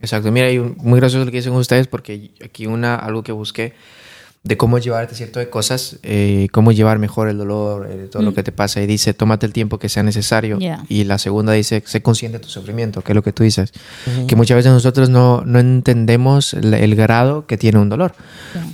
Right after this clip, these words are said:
Speaker 1: O sea, te duele algo, pero no, no le llegamos a ese punto de, de lo que decía Mariel, tomarte el tiempo de decir, "Ok,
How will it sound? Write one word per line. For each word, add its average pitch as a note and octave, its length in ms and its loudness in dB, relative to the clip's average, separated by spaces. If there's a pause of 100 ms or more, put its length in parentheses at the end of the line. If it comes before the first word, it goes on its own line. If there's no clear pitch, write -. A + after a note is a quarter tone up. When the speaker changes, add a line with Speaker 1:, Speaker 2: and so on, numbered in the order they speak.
Speaker 1:
O A2+ 100 2
sea, A#2+ 560 2
te - 80 2
duele B2+ 240 6
algo, C#3 240 4
pero A2+ 200 2
no, A#2+ 200 4
no B2 180 4
le B2+ 120 4
llegamos C3 480 2
a A#2+ 80 2
ese B2+ 160 0
punto B2+ 320 2
de, A2 240 0 (160)
de - 180 -2
lo G#2+ 80 4
que A2+ 80 2
decía A#2 300 0
Mariel, A#2 280 2
tomarte A#2 300 0
el A#2+ 40 0
tiempo B2 200 2
de A2+ 40 4
decir, A#2 300 0 (100)
"Ok, A#2 180 0